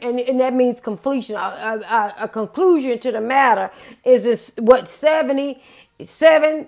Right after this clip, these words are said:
times ten is a conclusion to the matter. Seventy times seven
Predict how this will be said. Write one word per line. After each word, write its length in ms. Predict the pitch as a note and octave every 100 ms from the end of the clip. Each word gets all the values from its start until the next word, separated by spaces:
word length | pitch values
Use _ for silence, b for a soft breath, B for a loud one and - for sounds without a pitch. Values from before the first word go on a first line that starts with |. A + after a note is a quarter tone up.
| _
times 560 | C#4+ C#4 B3 A#3+ - _
ten 480 | - F4 D4 C4+ B3+ b b
is 180 | B3+ A3+
a 80 | B3
conclusion 760 | - G#3 - G4 F#4 C4 A#3+
to 140 | B3 A#3+
the 120 | G#3
matter. 640 | G3 C4+ C4+ G#3 F3+ E3 b b b
Seventy 840 | - - D4 D#4 D4+ D4+ D#4 - _ _
times 600 | - C#4+ C4+ B3 A#3+ - _ _
seven 680 | _ - F4 F4 E4 C4+ B3+